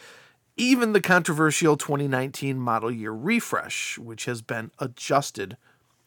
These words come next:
for the twenty twenty model year. Others criticize the car as being too similar to the fifth gen model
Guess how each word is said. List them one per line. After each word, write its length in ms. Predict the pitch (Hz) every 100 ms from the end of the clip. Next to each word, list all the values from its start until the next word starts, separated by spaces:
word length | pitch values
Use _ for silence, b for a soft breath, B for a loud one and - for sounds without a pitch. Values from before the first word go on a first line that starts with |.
| -
for 100 | -
the 80 | 170
twenty 240 | - 123 101
twenty 240 | - 95
model 260 | 92 - -
year. 220 | - - b b b b -
Others 300 | 131 127 113
criticize 480 | - 160 147 147 120
the 60 |
car 180 | 139 143
as 80 | 131
being 220 | 139 127
too 240 | - 165
similar 640 | - - 208 170 165 254 - _ _ _ _ -
to 100 | 135
the 40 |
fifth 200 | 123 139
gen 180 | - 120
model 360 | 95 110 180